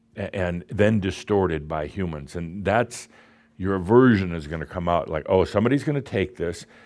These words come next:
and they're gonna say, 'Well, this line here means that you have to wear strange underwear and you can't drink caffeine.'" It's like, "It didn't say that."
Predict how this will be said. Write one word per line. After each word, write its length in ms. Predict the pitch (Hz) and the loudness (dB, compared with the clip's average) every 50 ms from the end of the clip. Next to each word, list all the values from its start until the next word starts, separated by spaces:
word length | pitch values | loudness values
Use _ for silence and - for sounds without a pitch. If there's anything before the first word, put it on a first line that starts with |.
| - - _ _ - | -20 -20 _ _ -6
and 120 | 92 92 | -4 -2
they're 100 | 92 95 | 0 0
gonna 180 | 98 101 92 85 | 0 -2 -4 -4
say, 260 | - - 107 92 90 | -4 0 0 2 2
'Well, 340 | 92 95 92 90 95 - - | 2 2 0 0 0 -2 -6
this 280 | - 104 107 120 117 - | -8 0 0 0 2 2
line 400 | 110 110 110 107 104 110 110 104 | 2 2 2 4 2 2 0 -2
here 480 | 95 - 107 104 92 87 87 87 85 - - - - - - _ | -4 -4 -2 -2 0 0 0 0 -2 -6 -12 -20 -20 -20 -20 _
means 340 | - 95 95 95 95 92 82 | -4 -2 0 0 0 -2 -2
that 180 | 92 92 90 - | -2 -4 -4 -4
you 100 | 92 90 | -4 -2
have 180 | 90 87 87 - | 0 -2 -2 -4
to 80 | - | -6
wear 180 | 82 90 92 85 | -6 -4 -4 -4
strange 420 | - - - 104 113 123 127 113 | -6 -4 -4 -2 -2 -2 -2 -2
underwear 580 | 101 92 92 87 85 87 85 90 90 90 92 92 | -4 -4 -4 -6 -6 -6 -6 -4 -4 -2 -2 -4
and 200 | - - 90 87 | -4 -4 -6 -6
you 80 | 85 80 | -8 -8
can't 260 | - 107 92 82 80 | -8 -8 -8 -8 -6
drink 240 | 82 87 85 82 71 | -6 -6 -6 -6 -6
caffeine.'" 640 | - 90 80 73 - - - - - _ - - _ _ _ - _ _ | -6 -6 -6 -6 -6 -10 -16 -18 -20 _ -20 -20 _ _ _ -20 _ _
It's 100 | _ - | _ -10
like, 160 | - - - - _ _ _ _ _ _ | -8 -8 -8 -10 _ _ _ _ _ _
"It 100 | - - | -10 -6
didn't 200 | 170 185 196 190 | -2 -2 -2 -2
say 220 | - 190 190 202 | 0 0 2 2
that." 340 | 208 190 175 123 95 - - | 2 2 0 -2 -4 -10 -16